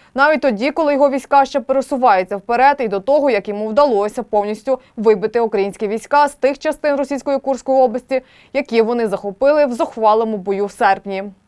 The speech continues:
Видання Reuters, посилаючись на п'ять джерел, обізнаних з кремлівським мисленням, пише, що Путін відкритий для обговорення угоди про припинення вогню в Україні з Дональдом Трампом,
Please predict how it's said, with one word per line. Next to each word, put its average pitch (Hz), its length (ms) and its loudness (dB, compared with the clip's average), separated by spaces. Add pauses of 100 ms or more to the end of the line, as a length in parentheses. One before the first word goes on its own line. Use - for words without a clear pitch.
(280)
Видання 269 440 2
Reuters, 269 440 0
посилаючись 254 540 0
на 247 120 -2
п'ять 254 240 2
джерел, 247 420 2
обізнаних 208 500 -2
з - 20 -20
кремлівським 220 640 -2
мисленням, 285 500 0
пише, 277 320 -2
що 220 180 -4
Путін 262 380 -4
відкритий 226 440 0
для 202 200 2
обговорення 220 540 0
угоди 262 460 0
про 240 160 0
припинення 233 540 -2
вогню 240 460 0
в 190 100 -6
Україні 247 440 -2
з 226 60 -2
Дональдом 214 460 -2
Трампом, 220 540 0